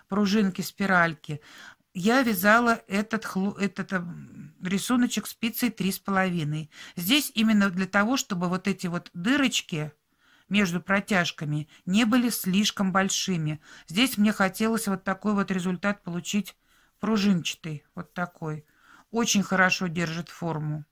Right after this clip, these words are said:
просто отлично. Вот такой вот толстенький хлопок.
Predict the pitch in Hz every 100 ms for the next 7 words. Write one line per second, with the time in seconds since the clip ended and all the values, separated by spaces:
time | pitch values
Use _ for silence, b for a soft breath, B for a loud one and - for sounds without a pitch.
0 | - 175 202 - 190 180 180 170 151 -
1 | 156 147 _ B B B B B B 240
2 | 254 226 233 233 220 220 - 240 208 -
3 | 165 190 - 196 233 262 170 151